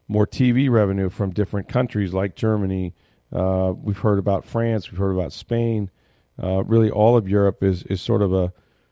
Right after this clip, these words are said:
a potential revenue boon for them. And so I think,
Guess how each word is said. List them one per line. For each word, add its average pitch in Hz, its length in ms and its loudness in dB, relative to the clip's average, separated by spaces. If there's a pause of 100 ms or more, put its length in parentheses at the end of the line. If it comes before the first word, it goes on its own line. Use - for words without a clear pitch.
(140)
a - 100 -4
potential 104 560 -2
revenue 104 420 2
boon 117 400 2
for 101 120 -4
them. 85 320 -4
And 95 140 -6
so 98 220 0
I 98 80 0
think, 120 400 -6